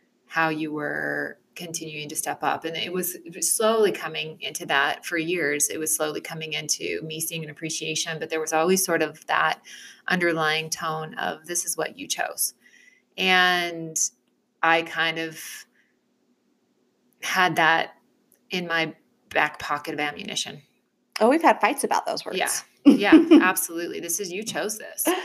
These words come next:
Speaker 1: And I think the biggest thing I've kind of tried to f-, to, to, to, I've learned and also sort of really tried to do through this process is take away those, those bits of ammunition that I've used for so many years, you know,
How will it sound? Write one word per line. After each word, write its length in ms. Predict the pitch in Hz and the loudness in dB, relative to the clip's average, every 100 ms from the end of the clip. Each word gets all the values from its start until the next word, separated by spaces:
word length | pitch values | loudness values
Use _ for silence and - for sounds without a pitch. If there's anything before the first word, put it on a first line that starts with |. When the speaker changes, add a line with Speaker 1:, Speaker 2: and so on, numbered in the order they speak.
| 302 277 - | -8 -16 -6
Speaker 1:
And 640 | 196 196 196 196 196 190 190 - _ _ _ _ _ _ _ _ - | 2 4 4 2 0 -2 -6 -18 _ _ _ _ _ _ _ _ -8
I 140 | 196 190 | -4 -4
think 540 | 185 - 226 226 - | -4 0 2 2 0
the 80 | 202 | -4
biggest 360 | - 185 202 202 | -2 0 0 0
thing 120 | 175 | -2
I've 220 | 165 165 | -2 -2
kind 340 | - 165 165 165 | -6 -4 -2 -2
of 100 | 165 | -2
tried 300 | - 160 160 | 0 0 0
to 100 | 170 | -4
f-, 500 | - - - - _ | -8 -12 -16 -18 _
to, 300 | - 185 165 165 | -12 -6 -6 -6
to, 300 | - 175 165 | -8 -8 -4
to, 160 | - | 0
I've 120 | 180 | 0
learned 440 | 170 196 185 160 156 | 0 2 4 4 0
and 120 | 165 | -4
also 220 | 156 160 | -4 -4
sort 260 | 165 165 156 | -4 -2 -2
of 240 | 151 151 _ _ _ _ _ _ _ _ - | -4 -8 _ _ _ _ _ _ _ _ 0
really 240 | 190 185 | 2 4
tried 260 | 170 175 170 | 2 0 0
to 60 | |
do 160 | 165 165 | 0 -2
through 100 | 165 | -2
this 140 | 156 | -8
process 400 | - 160 156 151 | -6 -6 -2 -2
is 120 | 151 | 0
take 200 | - 165 | -4 -4
away 160 | 165 160 | -6 -4
those, 460 | 160 151 147 - - | -4 -4 0 0 -2
those 200 | - 156 | -8 -6
bits 240 | 165 147 160 | -4 -4 -4
of 80 | |
ammunition 640 | 151 147 151 143 151 165 151 | -4 -6 -8 -4 -2 -2 -4
that 140 | 151 | -12
I've 200 | 151 147 | -10 -8
used 240 | 151 151 - | -6 -6 -6
for 80 | 151 | -6
so 140 | - | -8
many 180 | 151 151 | -10 -12
years, 520 | 147 147 156 160 - | -8 -6 -6 -4 -4
you 100 | 170 | -6
know, 300 | 156 156 156 | -12 -14 -10